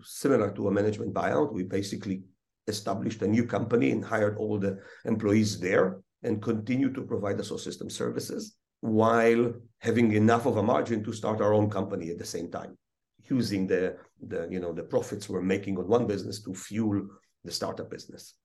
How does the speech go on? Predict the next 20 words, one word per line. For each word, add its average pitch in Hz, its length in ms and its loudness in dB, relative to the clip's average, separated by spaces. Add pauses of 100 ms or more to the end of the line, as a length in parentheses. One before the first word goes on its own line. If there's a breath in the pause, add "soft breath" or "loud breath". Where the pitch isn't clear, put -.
(340 loud breath)
So 101 580 2 (160 loud breath)
we 135 160 0
actually 127 380 2
had 104 500 0 (380)
a 113 60 -2
team 131 260 2
of - 100 -2
seventy 107 320 2
people 113 320 -2
on 92 80 0
the 92 80 -6
first 107 320 -2
day 95 300 -2 (180)
that - 200 -10
we - 80 -4
started - 340 -6
the - 80 -10
startup. - 440 -6
It's - 280 -16 (340)
not 98 200 -4